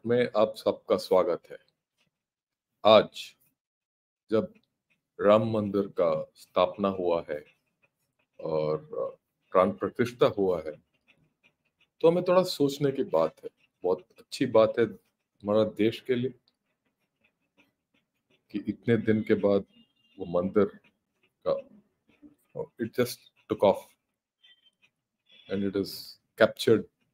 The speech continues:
all our imaginations। But एक चीज हमें याद रखना पड़ेगा कि पाकिस्तान, अगर यहाँ राम राज्य चलने वाला है, तो वहां तो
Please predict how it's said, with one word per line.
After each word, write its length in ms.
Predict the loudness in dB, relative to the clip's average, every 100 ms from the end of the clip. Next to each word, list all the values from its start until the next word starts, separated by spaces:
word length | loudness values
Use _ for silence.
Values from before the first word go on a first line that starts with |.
| 0
all 200 | 4 4
our 140 | 2
imaginations। 920 | 0 -2 -2 -6 -6 -8 -14 -16 -18 -20 -20 _ _ _ _ _ -10
But 500 | 4 4 4 -8 -14 -18 _ _ _ _ _ _ -20 -20 _ 4
एक 240 | 4 4
चीज 460 | -2 0 -2 -8 -16 -12 -4
हमें 180 | 0 4
याद 280 | 4 4 0
रखना 260 | -4 -6
पड़ेगा 380 | -4 -2 -2 -4 -8 _ _ _ _ _ _ _ -16
कि 80 |
पाकिस्तान, 600 | -10 -4 -4 -4 -6 -6 -6 _ _ _ -20 _ _ _ _ _ _ -18 -16 -16 -20 -20 _ _ _ -4
अगर 260 | 2 2
यहाँ 340 | 2 4 4 8
राम 300 | 8 8 8
राज्य 300 | 6 4 0
चलने 360 | 4 4 4
वाला 320 | 4 4 4 2
है, 240 | -2 -6 -12 _ _ _ -10 -2
तो 80 | 2
वहां 300 | 4 4 4
तो 420 | 4 4 0